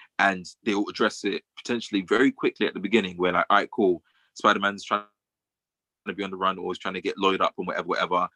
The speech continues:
Then boom, some cosmic event happens and it just disrupts the world. And so the whole plot line of trying to, um, uh, clear Peter Parker's name has been put in the back burner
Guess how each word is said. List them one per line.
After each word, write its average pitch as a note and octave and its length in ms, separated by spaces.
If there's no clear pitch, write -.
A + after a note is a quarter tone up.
Then F#2 100
boom, G2 220
some F#2+ 140
cosmic G#2 280
event G2+ 260
happens F2+ 500
and G2 120
it F#2 140
just F#2+ 200
disrupts - 500
the F#2+ 100
world. E2+ 340
And G2+ 120
so A2+ 160
the F#2+ 100
whole A#2 200
plot A#2+ 200
line F#2+ 320
of F#2 160
trying G2 280
to, F#2 240
um, F2+ 300
uh, F#2 160
clear A2 180
Peter F#2+ 220
Parker's F#2+ 380
name F#2+ 400
has A2+ 100
been G2 120
put - 140
in F#2+ 60
the F#2+ 60
back C3 200
burner F2+ 360